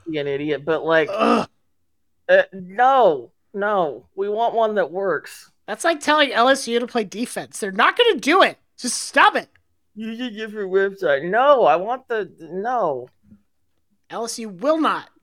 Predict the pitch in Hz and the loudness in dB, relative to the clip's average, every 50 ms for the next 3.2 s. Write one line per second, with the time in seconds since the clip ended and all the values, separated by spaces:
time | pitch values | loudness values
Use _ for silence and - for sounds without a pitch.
0 | _ _ _ _ _ - - 214 214 196 - 202 240 269 294 359 403 381 - - | _ _ _ _ _ -2 4 6 6 6 4 2 2 2 4 4 2 -2 -2 -6
1 | 302 302 294 254 247 233 208 202 - - 202 208 208 196 190 202 185 165 - 175 | -8 -6 -4 0 2 2 2 2 0 -2 -2 0 0 0 0 2 2 2 4 2
2 | 202 214 208 196 160 175 226 214 196 180 170 - - - 131 135 131 - 120 107 | 2 2 0 0 0 -2 -2 -2 -4 -8 -10 -8 -6 -4 -4 -4 -4 -6 -6 -6
3 | 104 95 101 - | -6 -6 -8 -10